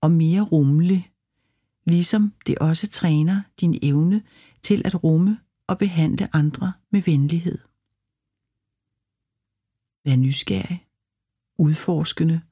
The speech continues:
og forvent ikke noget bestemt. Undgå at vurdere, om du synes noget er rigtigt eller forkert. Vær med det, der er,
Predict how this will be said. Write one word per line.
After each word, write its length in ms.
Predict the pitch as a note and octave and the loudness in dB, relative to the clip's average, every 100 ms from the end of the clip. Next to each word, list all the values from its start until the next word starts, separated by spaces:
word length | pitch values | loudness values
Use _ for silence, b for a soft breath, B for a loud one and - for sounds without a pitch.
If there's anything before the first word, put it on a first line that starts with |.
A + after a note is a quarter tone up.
| _ | _
og 100 | F3+ | -6
forvent 420 | - F3+ G#3 A#3+ - | -2 0 0 -2 -2
ikke 220 | G3 G3+ | -4 -2
noget 200 | F3 F3 | -2 -2
bestemt. 640 | G3 - - D#3+ - - _ _ _ _ _ _ _ _ _ _ _ _ _ _ _ _ _ _ _ _ - | -4 -6 -2 -4 -6 -20 _ _ _ _ _ _ _ _ _ _ _ _ _ _ _ _ _ _ _ _ 0
Undgå 340 | D#3+ G3 A#3 | 0 0 -2
at 140 | F3+ | -2
vurdere, 520 | E3+ - D#3+ D#3+ - G3+ _ _ | -2 -2 -4 -4 -8 -10 _ _
om 160 | F3+ E3 | -2 0
du 100 | E3+ | -2
synes 420 | - F3+ G3+ - | 0 0 0 0
noget 340 | D#3+ D3+ F3 - | 0 2 0 -2
er 140 | D#3+ | -2
rigtigt 500 | C#3+ C#3 - - - - | -2 -2 -8 -10 -14 -6
eller 160 | E3+ F3 | -4 -4
forkert. 640 | - - - D#3+ - - _ _ _ _ _ _ _ _ | -6 -10 -6 -6 -8 -16 _ _ _ _ _ _ _ _
Vær 320 | - F#3 G3+ - | -4 -2 -2 -4
med 100 | A#3 | -2
det, 200 | F#3 F3+ | -2 -2
der 120 | G#3 | -2
er, 340 | - C#3+ D3+ | -2 -2 -4